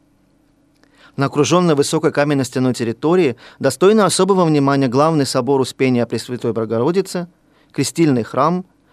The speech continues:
музей, своеобразные поленницы в виде стогов сена,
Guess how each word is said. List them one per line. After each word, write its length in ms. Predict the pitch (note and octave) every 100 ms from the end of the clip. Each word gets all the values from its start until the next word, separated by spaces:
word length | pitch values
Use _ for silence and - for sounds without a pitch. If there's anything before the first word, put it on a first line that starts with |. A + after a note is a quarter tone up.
| _ _
музей, 500 | B2+ A#2 A2+ D3+ F3 - _ -
своеобразные 680 | C#3 C#3 C3+ D#3+ G#3+ E3+
поленницы 560 | C#3 B2 D3 G3 F#3+ F3+
в 40 |
виде 140 | F3 E3
стогов 360 | - E3 E3
сена, 440 | - D#3 D3 C#3+